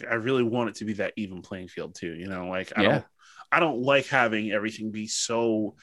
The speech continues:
Speaker 1: heavy Marvel and no D C counterbalance. It's like, there's, there's different stories to tell,
Speaker 2: Mm-hmm.
Speaker 1: and i-, it's, it's kinda scary when you don't get that, right?
Speaker 2: Yeah.
Speaker 1: <laughs> All right, so my fear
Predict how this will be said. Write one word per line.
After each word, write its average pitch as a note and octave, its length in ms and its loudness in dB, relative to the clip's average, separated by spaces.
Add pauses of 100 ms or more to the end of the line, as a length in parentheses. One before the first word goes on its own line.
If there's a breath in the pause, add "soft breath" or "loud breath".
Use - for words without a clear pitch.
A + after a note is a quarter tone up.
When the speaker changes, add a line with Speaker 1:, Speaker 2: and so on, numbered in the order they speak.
(140 soft breath)
Speaker 1:
heavy C3+ 560 0
Marvel A2+ 720 0 (480 soft breath)
and B2+ 300 2
no C3 380 0
D B2 220 -4
C A2+ 200 -4
counterbalance. F#2+ 640 -4
It's A2+ 80 -8
like, G#2+ 220 -6
there's, A#2 380 -4 (640 soft breath)
there's C3+ 240 -2
different C3+ 500 -2
stories C#3 420 -2
to - 60 -18
tell, G3 320 0 (280)
Speaker 2:
Mm-hmm. G#2+ 180 0
Speaker 1:
and G2+ 420 -4 (180)
i-, - 20 -8
it's, A#2 540 -10
it's A#2 120 -8
kinda B2+ 220 -2
scary G#2+ 340 -2
when G2+ 160 -6
you G2 80 -4
don't F#2+ 180 -8
get F#2 180 -12
that, F2+ 240 -10
right? F#2 260 -4 (1700 soft breath)
Speaker 2:
Yeah. - 180 0 (220)
Speaker 1:
<laughs> - 260 -12
All E3+ 100 0 (640 loud breath)
right, A#2 240 2
so E3 120 0
my E3 180 4
fear G#2 560 -2